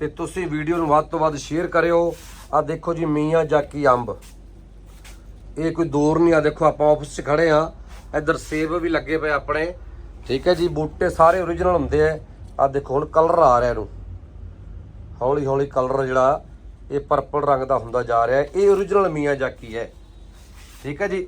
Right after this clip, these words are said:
ਉਧਰ ਤੁਹਾਨੂੰ ਦਿਖਾਉਣਾ, ਉੱਤੇ ਪੋਸਟਰ ਲੱਗਾ ਹੈ, ਕਿੱਦਾਂ ਦਾ ਰੰਗ ਦਾ ਹੋਊਗਾ ਆਪਣੇ। ਆਹ ਦੇਖੋ, ਇਹ ਏਦਾਂ ਹੋ ਜਾਊਗਾ, ਠੀਕ ਹੈ ਜੀ। ਹੁਣ ਇੱਥੇ ਫਰਕ ਕੀ ਪੈਣਾ ਹੈ?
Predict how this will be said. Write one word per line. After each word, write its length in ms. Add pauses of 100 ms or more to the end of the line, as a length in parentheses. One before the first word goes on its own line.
ਉਧਰ 260
ਤੁਹਾਨੂੰ 200
ਦਿਖਾਉਣਾ, 260
ਉੱਤੇ 240
ਪੋਸਟਰ 400
ਲੱਗਾ 240
ਹੈ, 60
ਕਿੱਦਾਂ 380
ਦਾ 80
ਰੰਗ 200
ਦਾ 140
ਹੋਊਗਾ 380
ਆਪਣੇ। 360 (680)
ਆਹ 120
ਦੇਖੋ, 400 (840)
ਇਹ 140
ਏਦਾਂ 220
ਹੋ 120
ਜਾਊਗਾ, 300 (1000)
ਠੀਕ 180
ਹੈ 60
ਜੀ। 180 (880)
ਹੁਣ 180
ਇੱਥੇ 220
ਫਰਕ 320
ਕੀ 220
ਪੈਣਾ 320
ਹੈ? 160